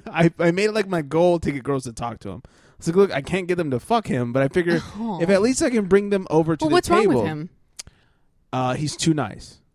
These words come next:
Speaker 2: Oh.
Speaker 1: And that sounds weird, but, like, he's literally too nice of a person. Like, he's such a nice guy where it's like, I've told him, you know, we, we met in college, we worked on a couple projects together, and when I became friends, I told him, like, "Hey, man," nice.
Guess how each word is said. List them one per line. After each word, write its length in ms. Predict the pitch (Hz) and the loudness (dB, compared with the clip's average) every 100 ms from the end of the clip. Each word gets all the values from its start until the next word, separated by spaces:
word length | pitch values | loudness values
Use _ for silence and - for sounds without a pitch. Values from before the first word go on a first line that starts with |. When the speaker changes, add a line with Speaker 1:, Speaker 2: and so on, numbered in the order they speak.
| _ - | _ -12
Speaker 2:
Oh. 220 | 175 170 - _ | -10 -12 -16 _
Speaker 1:
And 100 | 135 | -2
that 120 | 160 151 | 0 2
sounds 260 | 208 196 | 2 4
weird, 360 | 160 170 123 110 | 4 4 2 -2
but, 120 | 143 | -4
like, 160 | 139 123 | -4 -6
he's 240 | 170 156 | -6 -4
literally 560 | 147 151 175 202 214 226 | -2 0 0 0 -4 -8
too 500 | - - 180 180 180 - _ | -12 -6 -4 -4 -8 -16 _
nice 360 | 131 156 156 - | -6 -4 -4 -8
of 160 | 139 | -8
a 80 | 135 | -10
person. 400 | - 208 220 110 | -4 -2 -2 -6
Like, 120 | 113 | -10
he's 160 | 127 123 | -8 -8
such 380 | - - 214 - | -8 -4 -2 -2
a 40 | |
nice 240 | 175 151 - | -2 -2 -2
guy 120 | 170 | 0
where 80 | 151 | 0
it's 100 | 143 | 0
like, 160 | 147 - - - | -4 -6 -10 0
I've 180 | 190 | 0
told 260 | - 196 202 | 4 4 4
him, 60 | 160 | 4
you 60 | |
know, 60 | 156 | 2
we, 140 | 151 | 2
we 180 | 143 143 | 0 -2
met 180 | 156 160 | -2 -6
in 80 | 165 | -6
college, 300 | 147 127 127 | -2 -2 -2
we 40 | |
worked 140 | 123 120 | -6 -6
on 60 | |
a 60 | 123 | -10
couple 200 | 117 117 | -8 -8
projects 320 | 120 104 101 | -4 -4 -6
together, 260 | - 113 107 - _ _ - | -8 -8 -8 -12 _ _ -12
and 360 | 123 127 123 - | -8 -6 -6 -10
when 140 | - 131 | -6 -6
I 60 | |
became 260 | 127 123 120 | -4 -6 -6
friends, 180 | 185 208 | -6 -6
I 60 | |
told 200 | 127 170 165 | -4 -4 -2
him, 60 | |
like, 120 | 127 | -4
"Hey, 100 | 131 | -2
man," 300 | 196 127 117 - _ _ _ | -2 -2 -6 -14 _ _ _
nice. 260 | - - - | -20 -20 -20